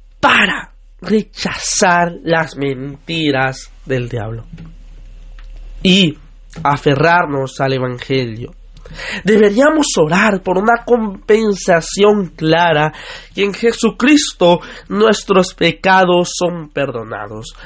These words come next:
de modo que no dudemos de esto y permanezcamos seguros en nuestra fe. Deberíamos animarnos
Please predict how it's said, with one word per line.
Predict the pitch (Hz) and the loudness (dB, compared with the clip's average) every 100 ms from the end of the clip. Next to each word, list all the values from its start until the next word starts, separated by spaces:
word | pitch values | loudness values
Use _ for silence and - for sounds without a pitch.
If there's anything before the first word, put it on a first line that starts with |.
| - - | -8 2
de | 208 | 4
modo | 202 208 208 | 6 4 4
que | - 156 | 0 -4
no | 160 196 | 2 4
dudemos | 190 165 165 190 175 170 143 | 4 4 6 4 4 2 2
de | 135 131 | 2 2
esto | 127 - 156 165 208 196 - | 0 2 4 4 0 -14 -4
y | 160 160 | 2 2
permanezcamos | 156 165 160 160 160 151 151 - 175 185 185 180 | 2 2 4 4 2 2 -2 -2 0 0 0 -2
seguros | - 143 131 147 139 139 135 135 - | -2 -4 2 4 6 6 4 2 -2
en | 143 139 | -6 -4
nuestra | 131 127 113 117 | -4 -4 -6 -8
fe. | - - - - - - - - - - | -14 -20 -20 -20 -20 -20 -20 -20 -20 -6
Deberíamos | 147 165 180 190 208 220 214 196 196 | 0 4 4 4 4 6 4 4 2
animarnos | 170 139 131 151 160 143 135 143 | 2 0 0 2 2 0 2 0